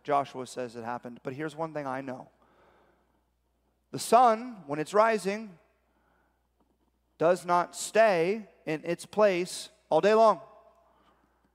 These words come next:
It keeps going, and it eventually sets." This is not accurate. There's no way this happened, right? I mean, is this poetic? Is Jasher just kind of, is that also poetic? I mean, what? Come on, did the sun stand still?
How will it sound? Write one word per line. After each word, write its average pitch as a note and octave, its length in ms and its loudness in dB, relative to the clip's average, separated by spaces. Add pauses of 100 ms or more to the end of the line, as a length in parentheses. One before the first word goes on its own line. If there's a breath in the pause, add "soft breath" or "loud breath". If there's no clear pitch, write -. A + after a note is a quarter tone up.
(680)
It D3 100 -12
keeps - 200 -8
going, F#3 420 6
and C3 100 -12
it B2+ 80 -10
eventually D#3+ 440 -4
sets." - 580 -12 (840)
This A#3+ 260 4
is G#3+ 340 -10 (880)
not F#3 160 4
accurate. E3 340 -2
There's G3+ 180 -2
no C#4+ 200 8
way A#3 200 6
this F3 160 -6
happened, B2+ 400 -8
right? C3+ 300 -4
I E3+ 40 -4
mean, F3 160 -6
is D3 120 -8
this C#3+ 140 -14
poetic? C#3+ 840 -10 (1000 soft breath)
Is A#2+ 140 -12
Jasher D#3+ 600 -2
just C#3 240 -14
kind C3+ 200 -8
of, B2 120 -10 (220)
is C3 100 -16
that C#3 160 -2
also D3+ 640 0
poetic? D3+ 520 -2
I E3 40 -4
mean, E3+ 180 -8
what? B3+ 340 0
Come C#3+ 180 -18
on, G#2+ 120 -18
did E3 200 -10
the D3 120 -4
sun E3 480 -6
stand C#3 460 -16
still? D#3 600 -14